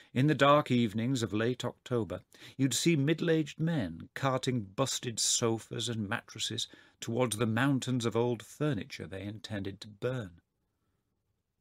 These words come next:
There was also, in York and other pockets of the north, Mischief Night on November the fourth, when local youths would knock on doors and run away, or possibly drop a banger through the letterbox,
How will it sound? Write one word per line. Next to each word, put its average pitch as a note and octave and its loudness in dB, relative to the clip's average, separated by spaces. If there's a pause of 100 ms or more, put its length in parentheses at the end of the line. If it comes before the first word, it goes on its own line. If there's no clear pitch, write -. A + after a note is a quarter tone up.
(400)
There D3+ 8
was C#3 8
also, B2 4 (480)
in G2 -4
York F2+ -2
and F#2 -4
other G#2 -2
pockets - -12
of D#2 -8
the F2+ -10
north, F2+ -8 (360)
Mischief C3+ 2
Night - -14 (340)
on G2+ -4
November F#2+ -6
the - -6
fourth, - -4 (760)
when G#2+ -2
local A2+ 0
youths G#2+ 2 (220)
would G#2 -2
knock C3+ 4
on A#2+ 4
doors A#2 6
and G#2 0
run A2 2
away, G2+ 0 (640)
or G#2+ -2
possibly - -6
drop F2+ -8
a G#2 0
banger G2 -2
through G#2 -2
the G2 -2
letterbox, - -8